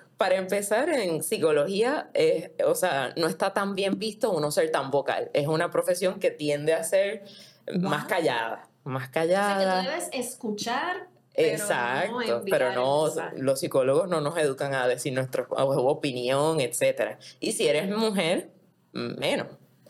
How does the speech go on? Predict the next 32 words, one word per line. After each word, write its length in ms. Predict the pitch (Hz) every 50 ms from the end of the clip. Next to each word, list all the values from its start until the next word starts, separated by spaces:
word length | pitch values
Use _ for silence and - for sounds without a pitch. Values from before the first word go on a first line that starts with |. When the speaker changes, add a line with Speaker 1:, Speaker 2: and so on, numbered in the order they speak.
| - - - - - - - _ - -
Speaker 1:
Y 120 | 147 151
eso 240 | 147 160 214 196 190
incluso 360 | 190 175 151 151 165 160 226
lo 80 | 196 190
podemos 420 | 135 147 147 139 131 127 131 139 135
ver 160 | 151 147 151
en 140 | 151 147 143
los 160 | 143 147 160
medios. 420 | 165 135 135 131 135 135 131 131
Usualmente 560 | 156 135 - 139 123 127 131 135 135 139 151 143
las, 260 | 135 135 139 139 - -
los 260 | 139 143 139 139 139
psicólogos 680 | - 143 - 139 127 123 127 131 135 143 143 - 151 -
que 120 | - -
están 640 | 143 147 - - 160 131 135 147 143 147 143 131 - - - -
como 380 | - 202 175 160 143 139 135 127
voz, 420 | - - 147 143 147 156 160 -
portavoces 1000 | - - 190 - - 165 147 127 127 147 151 170 165 - - 127 135 202 - - - - - -
de 220 | - 123 139 135 127
las 180 | 127 127 160
ramas 480 | 165 180 180 226 269 269 208 196 202 -
tienden 240 | 143 135 135 139 143
a 100 | 160 -
ser 160 | - 208 196
más 200 | 185 180 190 196
hombres 420 | 220 254 277 285 220 190 202 196
que 160 | - - 151
mujeres. 680 | 139 120 113 117 - 110 120 - - - - - - - - - - - - - - - _ _
Eso 240 | - - - - 254
es 60 | 247
una 180 | 240 226 185 170
realidad. 540 | 185 175 160 135 135 131 - - 127 135